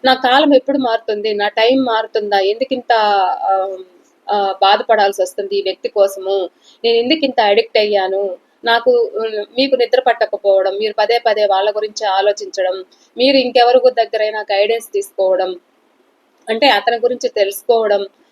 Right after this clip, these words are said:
ఇలా అయితే చేసేవాళ్ళు. మీరు ఎన్ని చేసినా ఏం చేసినా కానీ వాళ్ళు మాత్రం మీ నెంబర్ బ్లాక్‌లో పెట్టేయడం, మిమ్మల్ని on and off-లో పెట్టడం,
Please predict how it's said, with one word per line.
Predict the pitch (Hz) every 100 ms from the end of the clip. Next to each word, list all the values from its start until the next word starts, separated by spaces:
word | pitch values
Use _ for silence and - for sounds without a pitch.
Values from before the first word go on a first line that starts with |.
| _
ఇలా | 240 262
అయితే | 247 247 262 226
చేసేవాళ్ళు. | 202 208 185 175 - 185 240
మీరు | 240
ఎన్ని | 247 277 311
చేసినా | 269 254 254 254
ఏం | 226 220 254 254
చేసినా | 233 220 214 202
కానీ | 196 202 233 202
వాళ్ళు | 202 202 202
మాత్రం | 214 254 240
మీ | 202
నెంబర్ | 190 190 226
బ్లాక్‌లో | - 190 202 220
పెట్టేయడం, | 214 208 190 180 175 190 190
మిమ్మల్ని | 196 190 190
on | 185 202 214
and | 208
off-లో | 202 220
పెట్టడం, | 190 175 185 185